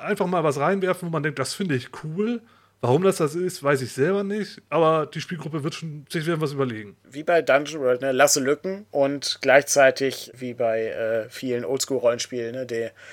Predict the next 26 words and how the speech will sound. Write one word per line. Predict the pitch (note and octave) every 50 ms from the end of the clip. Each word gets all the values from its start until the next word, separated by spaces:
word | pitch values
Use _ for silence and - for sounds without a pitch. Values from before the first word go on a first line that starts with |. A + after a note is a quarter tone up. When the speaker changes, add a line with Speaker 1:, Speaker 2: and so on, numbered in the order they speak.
| - - - -
Speaker 2:
der | C3 B2
Dungeon | A#2+ A#2 C#3+ - - C3 C#3+ B2+
ist | C3+ C3 - -
die | B2+
mythische | A#2+ C#3 D#3 D3 - C3+ - C3
Unterwelt, | A2 A#2+ A#2 B2+ A2 - F#2+ F#2+ - -
ne? | C3+ C3+
Da | B2+ A#2
kann | - - C3 B2+
eben | F2+ A#2 A#2
alles | - - A2+ A2+ - -
Mögliche | A2 G#2+ - A2+ - -
passieren. | - - - - - - - - - -
Speaker 1:
Ganz | - B2 A2 -
genau. | - B2+ A#2 A2+ G#2+ G#2+ G#2 G2+ - -
Speaker 2:
Hast | - C#3+ - -
du | E3 D3+
weitere | C3+ C3 E3 F#3+ A3+ G3 F#3
Sachen | D#3+ C#3 C3+ B2+ - C#3
zum | - - B2
Thema | A2+ B2 B2 A#2 A2+
Rollenspiel | - D3+ E3+ E3+ - - - - G#2 G2+ G2+ G2
aus | - - G#2 - - -
dieser | - G#2+ G#2+ A2 G#2 G2+ G2 - - -
Pilot-Episode | - B2+ A#2+ B2 C3+ D3 C#3+ C#3 C3+ A#2+ C3 B2 - B2 A#2 A#2 A2+
herausgezogen? | A2+ A#2+ A2+ A2 A#2 A#2+ A2+ - - A2+ - - A#2+ G#2+ G2+ - G#2